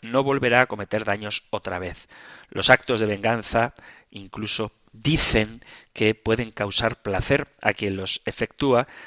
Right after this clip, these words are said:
debido al sentimiento de rencor hacia la persona agredida. Cuando una persona sufre un daño, una humillación, una injusticia, puede experimentar ese deseo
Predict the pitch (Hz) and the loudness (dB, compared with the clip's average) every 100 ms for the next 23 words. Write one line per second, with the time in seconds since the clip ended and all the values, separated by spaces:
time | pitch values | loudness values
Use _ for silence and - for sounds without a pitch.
0 | - - 117 120 165 151 165 - - 147 | -20 0 2 4 4 4 2 4 6 6
1 | 151 123 113 110 107 123 151 131 110 101 | 4 -2 -4 -8 -8 -4 -2 0 0 -2
2 | 101 98 95 - 156 147 160 - - - | -4 -6 -12 4 6 6 2 -6 -18 -10
3 | - 139 123 110 98 95 - 104 104 - | -4 2 4 4 0 0 0 -2 -4 -4
4 | 95 92 92 90 - - - - 113 131 | -4 -4 -8 -10 -12 -16 -6 -2 2 2
5 | 131 107 - 120 101 95 113 - 104 104 | 2 0 -4 -4 -4 -6 -8 -8 -4 -2
6 | 110 98 92 - - - - - 101 92 | -2 -4 -12 -14 -18 -18 -14 -4 -2 -2
7 | 90 90 139 147 120 101 113 - 123 - | -6 0 4 4 2 -6 -10 -10 -12 -8
8 | 113 - 98 - - - - 135 147 160 | -8 -6 -8 -8 -16 -20 -2 4 6 4
9 | - 127 120 120 135 143 - 123 113 196 | 2 0 0 0 2 2 2 0 2 2
10 | 214 | 2